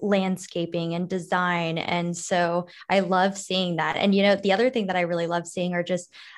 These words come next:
there are a lot of volunteers that come and help at a lot of these gardens. You know, they'll come and just make this place beautiful, um, for the general public. And so I think that there's a lot to be said about,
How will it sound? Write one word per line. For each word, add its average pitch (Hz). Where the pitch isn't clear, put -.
there 220
are 311
a -
lot 220
of 226
volunteers 196
that 185
come 185
and 180
help 175
at 180
a 196
lot 180
of 185
these 170
gardens. 190
You 185
know, 170
they'll 185
come 190
and 180
just 180
make 175
this 180
place 170
beautiful, 185
um, 196
for 202
the 202
general 208
public. 208
And 190
so 190
I 196
think 202
that 185
there's 190
a 190
lot 180
to -
be 185
said 190
about, 175